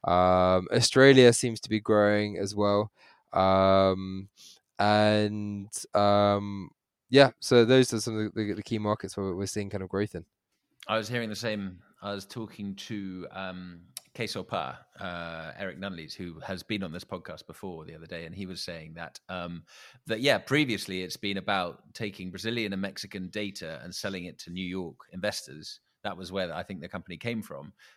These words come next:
Speaker 2: But more recently, they've been seeing a lot of interest in, from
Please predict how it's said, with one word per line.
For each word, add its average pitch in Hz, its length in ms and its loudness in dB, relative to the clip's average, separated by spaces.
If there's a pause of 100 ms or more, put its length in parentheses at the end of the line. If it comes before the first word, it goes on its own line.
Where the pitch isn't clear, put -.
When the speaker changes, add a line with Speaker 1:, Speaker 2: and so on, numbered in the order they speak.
(120)
Speaker 2:
But 101 100 -8
more 110 200 -2
recently, 101 500 -6
they've 87 220 -8
been 90 140 -10
seeing 90 240 -10
a - 20 -10
lot 95 420 -6
of 82 300 -14
interest 95 680 -10
in, 90 400 -10 (240)
from 95 440 -4